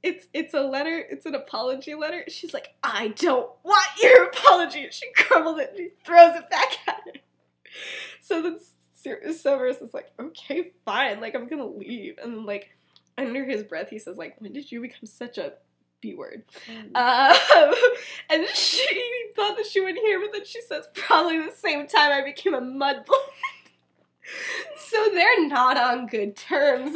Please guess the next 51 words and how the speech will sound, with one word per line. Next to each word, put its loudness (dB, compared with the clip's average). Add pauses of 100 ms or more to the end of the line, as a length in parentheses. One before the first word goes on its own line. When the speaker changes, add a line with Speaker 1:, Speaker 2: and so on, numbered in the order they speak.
Speaker 1:
<laughs> 2
I'd 6
say. -2
Speaker 2:
Yeah. 2 (240)
Speaker 1:
So -10
then -8
she -16
shuts -10
the -12
window -12
and -14 (200)
is -16
very -6
dramatic -10
and, -8
like, -14
Speaker 2:
<laughs> -20
Speaker 1:
draws -2
the -10
curtains -12
and -16
everything. -12 (480)
But -8
yeah, -10
so -6
she's, -12
she's -6
just, -12
now 0
she's -6
just -6
sitting 0
there, -2
like, -8
still 0
in 0
the -2
dark, -6
just -8
not -4
knowing -2
anything. -12 (340)
But -12
she -6
has -8
a, -8 (100)
a -12
phone -8
in -12
her -10
bedroom. -12